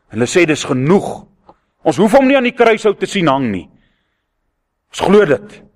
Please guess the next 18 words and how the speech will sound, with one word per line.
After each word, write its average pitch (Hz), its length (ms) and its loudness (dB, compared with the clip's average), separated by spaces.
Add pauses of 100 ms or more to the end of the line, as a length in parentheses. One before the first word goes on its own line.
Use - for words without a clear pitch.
(200)
Ons - 80 -18
hoef 151 100 -2
hom 254 140 4
nie 254 120 -2
te 240 80 -6
sien 226 200 -2
opstaan 196 420 0
uit 180 100 -4
die 156 120 -10
dood 160 280 0
nie. 110 200 -10 (340)
Ons - 120 -20
glo 208 360 -2
dit. 139 240 -4
Dis - 140 -8
vir 185 80 -4
ons - 120 -2
genoeg." 208 640 0